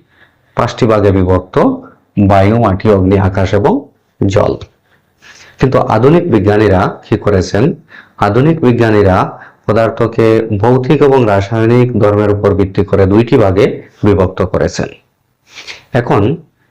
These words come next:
আমরা আমাদের চারপাশে যে জিনিসগুলো দেখতে পাই বা আমাদের চারপাশে যে জিনিসগুলো আছে, সেগুলোর মধ্যে কোনগুলো পদার্থ এবং কোনগুলো পদার্থ নয়, সেটা আমরা কি করে বুঝবো? কোন একটা জিনিস সেটা পদার্থ কি না, সেটা,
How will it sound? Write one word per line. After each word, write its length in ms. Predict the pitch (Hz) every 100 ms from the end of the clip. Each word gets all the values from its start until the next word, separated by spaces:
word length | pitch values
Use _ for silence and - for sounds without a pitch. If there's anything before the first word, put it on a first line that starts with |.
| _ - - _ -
আমরা 240 | 123 151
আমাদের 300 | 156 156 151
চারপাশে 480 | 151 117 117 123 131
যে 100 | 127
জিনিসগুলো 480 | 113 107 113 - 117
দেখতে 360 | 101 101 - 117
পাই 360 | - 120 120
বা 140 | 117 107 101 101 101
আমাদের 480 | 95 101 101 104 104
চারপাশে 420 | 101 101 101 104
যে 160 | 107 110
জিনিসগুলো 480 | 101 101 101 107 104
আছে, 300 | 101 98 113
সেগুলোর 340 | 117 107 107
মধ্যে 240 | 101 101 95
কোনগুলো 460 | 135 135 131 110
পদার্থ 360 | 101 101 107 -
এবং 260 | 139 120 95
কোনগুলো 460 | 101 98 101 98 98 - - -
পদার্থ 340 | 120 131 127
নয়, 220 | 110 101
সেটা 220 | 98 101 101
আমরা 140 | 98
কি 200 | - 147
করে 220 | 143 104
বুঝবো? 480 | 95 95 92 - - - _ _ - - - -
কোন 120 | 139
একটা 220 | 143 143
জিনিস 540 | 127 101 107 107 98 -
সেটা 160 | 107
পদার্থ 480 | 107 104 110 123 127
কি 200 | 139 135
না, 140 | 131 127
সেটা, 420 | 123 117 117